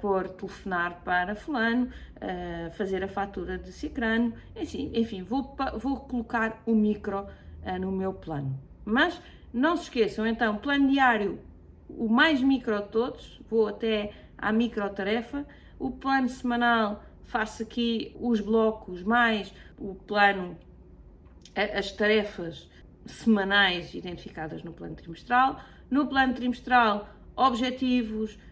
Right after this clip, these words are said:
eh, do trimestre, e foco da semana e plano de execução e, eh, plano anual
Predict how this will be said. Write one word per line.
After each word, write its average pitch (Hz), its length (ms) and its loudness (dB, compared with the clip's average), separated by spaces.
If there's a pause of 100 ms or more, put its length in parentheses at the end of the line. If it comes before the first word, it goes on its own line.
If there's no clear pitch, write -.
(160)
eh, 196 180 -2
do 220 180 0
trimestre, 214 840 -2 (380)
e 214 280 2
foco 220 560 0
da 208 140 -2
semana 196 680 -4 (100)
e 214 120 -2
plano 202 380 -6
de 185 60 -10
execução 202 580 -8 (480)
e, 208 380 -4
eh, 190 200 -2 (160)
plano 214 440 4
anual 190 640 -4